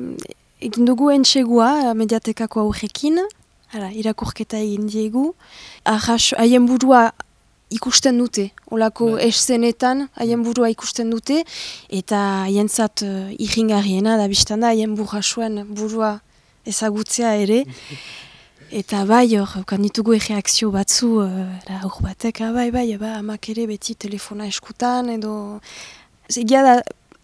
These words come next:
Speaker 1: untxalaz, burrasoei zuzendua dela, baina ni oro har, eh, familia guztiarentzat egina da, eta norberak bere tokia atsemanen du liburu hortan.
Speaker 2: Ordean, unen izenburua berriz horretarazten al daukuzu?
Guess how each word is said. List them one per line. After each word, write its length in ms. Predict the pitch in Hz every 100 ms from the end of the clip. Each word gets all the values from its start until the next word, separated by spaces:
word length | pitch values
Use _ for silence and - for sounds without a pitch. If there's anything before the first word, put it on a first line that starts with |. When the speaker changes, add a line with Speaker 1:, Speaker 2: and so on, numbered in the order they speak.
| -
Speaker 1:
untxalaz, 680 | 233 226 233 226 220 - - _ _
burrasoei 600 | 214 220 233 226 - 240
zuzendua 560 | - 214 226 226 220
dela, 260 | 220 233 226
baina 260 | 208 202 202
ni 200 | 202 -
oro 320 | 214 208 220
har, 180 | 220 -
eh, 160 | 208 196 - - -
familia 540 | - 226 220 226 208 202
guztiarentzat 720 | 208 - 214 202 202 208 196
egina 320 | 190 196 196
da, 100 | 226
eta 280 | 220 208 202 - - -
norberak 540 | 220 220 220 220 208
bere 220 | 202 196
tokia 340 | - 202 - 196
atsemanen 500 | - 196 185 185 196
du 120 | 196
liburu 400 | 196 190 208 202
hortan. 420 | - - 196 185 _ - _ _ - - - -
Speaker 2:
Ordean, 260 | 131 135 117
unen 240 | 139 147
izenburua 800 | 151 - 170 170 175 170 180 190
berriz 320 | 170 165 165
horretarazten 540 | 156 165 165 160 - 170
al 80 |
daukuzu? 520 | 165 165 - - 180